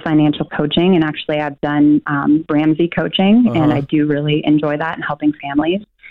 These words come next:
Speaker 1: And then the fourth option would be to go back to news, but I would be super selective. I've pretty much narrowed it down to four stations that I would want to go back to.
Speaker 2: And do you know, by the way, if those stations are much healthier, much better environment than what you experienced in the past?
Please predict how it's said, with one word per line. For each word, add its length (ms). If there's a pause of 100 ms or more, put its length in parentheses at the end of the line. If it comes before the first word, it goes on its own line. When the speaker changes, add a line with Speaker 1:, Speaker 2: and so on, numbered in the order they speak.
(200)
Speaker 1:
And 160
then 140
the 160
fourth 200
option 360
would 100
be 380
to 80
go 180
back 300
to 100
news, 560
but 340
I 160
would 220
be 300 (260)
super 280
selective. 420
I've 160
pretty 180
much 200
narrowed 240
it 100
down 340
to 280 (280)
four 380 (100)
stations 560
that 120
I 120
would 320
want 240
to 80
go 140
back 260
to. 320
Speaker 2:
And 140
do 80
you 160
know, 280
by 220
the 100
way, 320
if 120
those 180
stations 480
are 140
much 300
healthier, 420
much 200
better 180
environment 420
than 100
what 180
you 80
experienced 500
in 40
the 80
past? 460